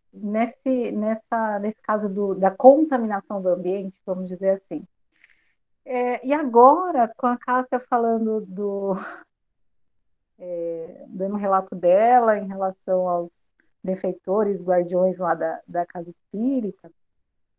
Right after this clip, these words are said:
eu me veio assim na minha cabeça, lá na casa espírita onde eu trabalho, é, hoje tem reuniões de narcóticos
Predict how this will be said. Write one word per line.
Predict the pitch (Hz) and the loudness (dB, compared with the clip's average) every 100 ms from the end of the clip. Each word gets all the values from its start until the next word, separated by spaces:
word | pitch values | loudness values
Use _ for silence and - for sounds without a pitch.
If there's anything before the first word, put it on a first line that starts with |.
| _ _ | _ _
eu | 220 208 214 226 _ _ | -18 -12 -10 -10 _ _
me | 220 220 | -4 -4
veio | 196 226 233 | 2 4 4
assim | 226 240 | 2 -2
na | 226 | 0
minha | 226 226 | 0 0
cabeça, | - 226 185 202 220 214 - 180 - _ _ _ _ | -2 -2 2 4 2 0 -4 -6 -6 _ _ _ _
lá | 196 196 | -4 -4
na | 214 | -2
casa | 208 196 | -2 -2
espírita | 202 - 196 190 | -8 -6 -6 -4
onde | 190 190 | -4 -4
eu | 185 | -4
trabalho, | - 175 185 208 208 185 175 175 _ _ _ _ _ _ _ _ _ 202 | -4 0 2 2 0 -4 -6 -10 _ _ _ _ _ _ _ _ _ -18
é, | 196 196 196 196 190 185 190 | -12 -8 -6 -4 -4 -4 -6
hoje | 220 208 214 220 | -4 -4 -2 -6
tem | - 208 208 208 208 202 - _ | -4 -2 -2 0 -2 -4 -8 _
reuniões | 196 208 208 202 202 202 208 _ 180 | -2 0 2 4 4 2 -2 _ -12
de | 202 202 | -4 -2
narcóticos | 202 202 202 - 196 190 _ - | 2 2 0 0 0 0 _ -14